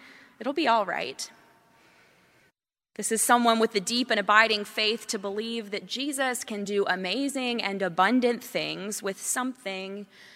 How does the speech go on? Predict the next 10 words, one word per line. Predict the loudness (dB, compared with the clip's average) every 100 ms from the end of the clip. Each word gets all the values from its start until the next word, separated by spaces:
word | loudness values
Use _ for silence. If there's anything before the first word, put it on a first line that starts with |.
| -20 _
and | -6 -2
someone | 2 2 2 0 -2 -2 -4 -10 -14 -20 _ _
very | -2 -2 0
small | -2 -4 -6 -8 -10 -12 -18 _ _ _ _ _
and | -10
very | -4 -4 -4
unsuspecting. | -4 -6 -6 -6 -4 -6 -6 -12 -12 -14 -16 _ _ _ _ _ _ _ _ _ _ _ _ _ _ _
This | -8
is | -4 0
not | 2 2 2